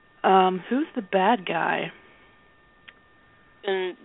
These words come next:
Speaker 2: The Wizard of Oz.
Speaker 1: Who's the antagonist in that story? Well, you know, for me, it's the flying monkeys, but, um, I, I assume <laughs> because I had trauma around the flying monkeys, I didn't care about anybody else.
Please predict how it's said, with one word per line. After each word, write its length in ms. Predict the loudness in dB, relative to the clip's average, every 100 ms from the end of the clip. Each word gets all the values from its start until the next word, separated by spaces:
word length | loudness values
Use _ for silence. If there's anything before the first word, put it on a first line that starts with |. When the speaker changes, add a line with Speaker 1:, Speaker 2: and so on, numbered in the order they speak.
| -8
Speaker 2:
The 100 | -4
Wizard 220 | -4 -6
of 100 | -6
Oz. 260 | -6 -8 -12 -20 _ _ _ _ _ -6
Speaker 1:
Who's 140 | -6 -2
the 120 | -2
antagonist 640 | -2 -4 -6 -6 -10 -12 -14
in 80 | -12
that 140 | -12 -14 -16
story? 440 | -10 -10 -10 -14 _ -16 -14 -14 2
Well, 340 | 6 6 4 -4
you 120 | -12 -6
know, 220 | -4 -6 -6
for 80 | -6
me, 200 | -4 -6
it's 100 | -6
the 60 | -10
flying 320 | -4 -4 -2
monkeys, 400 | -6 -8 -10 -14 -4
but, 280 | 0 0 0
um, 380 | -2 -2 -4 -12 -16 _ -20 _ _ _ -20 -20 -20 _ _ 4 4 6
I, 220 | 6 6
I 180 | 6 4
assume 1200 | 4 2 2 2 2 2 2 -2 -2 -16 -16 -12 -12
<laughs> 600 | -14 _ _ -20 _ -16 _ _ _ _ _ _ _ _ _ -20 -20
because 260 | -14 -2 0
I 120 | 0
had 220 | 0 -2 -2
trauma 320 | -2 -2 -2
around 340 | -6 -6 -6
the 80 | -8
flying 280 | -6 -6 -6
monkeys, 300 | -8 -12 -14 -14
I 80 | -14
didn't 200 | -14 -16
care 120 | -14
about 140 | -14
anybody 280 | -12 -10 -6
else. 180 | -6